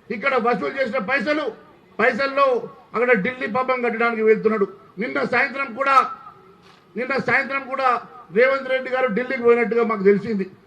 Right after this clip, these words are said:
మరి మహారాష్ట్రలో జరుగుతున్న ఎన్నికలకు పబ్బం కడతాడో, హర్యానాలో జరుగుతున్న ఎన్నికలకు పబ్బం కడతాడో, లేకుంటే మరి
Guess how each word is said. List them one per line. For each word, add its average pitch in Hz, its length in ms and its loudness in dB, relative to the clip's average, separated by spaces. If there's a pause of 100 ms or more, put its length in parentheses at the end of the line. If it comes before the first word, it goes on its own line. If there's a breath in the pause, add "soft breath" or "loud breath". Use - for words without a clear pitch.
(340)
మరి 240 200 0 (1200)
మహారాష్ట్రలో 262 560 2
జరుగుతున్న 254 360 -2
ఎన్నికలకు 262 420 -2
పబ్బం 254 260 0
కడతాడో, 254 340 2 (520)
హర్యానాలో 269 480 2
జరుగుతున్న 254 360 0
ఎన్నికలకు 262 380 -2
పబ్బం 262 260 -4
కడతాడో, 262 360 2 (520)
లేకుంటే 269 440 2 (560)
మరి 240 120 -4